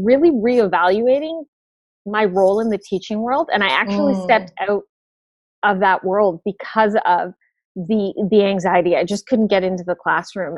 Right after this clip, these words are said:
Speaker 1: And so that was kind of
Speaker 2: Mm.
Speaker 1: the first redirection into the path that I'm on. But when Max, my second, was three days old, I had depression, anxiety, like, the whole thing. And, and every child is different. Every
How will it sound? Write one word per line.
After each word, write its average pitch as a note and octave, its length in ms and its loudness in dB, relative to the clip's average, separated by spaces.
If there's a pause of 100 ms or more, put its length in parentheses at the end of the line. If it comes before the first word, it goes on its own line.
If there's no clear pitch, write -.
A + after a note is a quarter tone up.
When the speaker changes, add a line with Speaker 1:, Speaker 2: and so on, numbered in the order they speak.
(120)
Speaker 1:
And G3+ 180 -4
so A#3 160 0
that A#3+ 180 0
was D#4 140 -6
kind C#4+ 200 -2
of B3+ 60 -2
Speaker 2:
Mm. A#3 100 -2
Speaker 1:
the A#3 100 -14
first G#3+ 280 0
redirection F#3 640 -2
into F3+ 220 -6
the F3+ 100 -4 (100)
path G3+ 240 -4
that F3 120 -2
I'm E3+ 160 -4
on. G3 420 -4 (960)
But A#3 160 2
when A3+ 420 2
Max, A3+ 680 0
my G3+ 160 -4
second, G3 600 -2
was F3+ 460 0 (340)
three A#3+ 200 -2
days G3+ 240 2
old, G3 460 0 (100)
I F#3+ 100 0
had F#3+ 480 -2
depression, A3 640 -2
anxiety, F#3 420 -4
like, G3+ 160 -4
the A3 80 -4 (120)
whole B3+ 440 2
thing. F#3 240 0
And, F#3 180 0 (160)
and A#3+ 200 2 (120)
every C4+ 360 0
child G#3+ 520 -2
is G3+ 160 -4
different. G#3 280 -8
Every E3+ 200 -12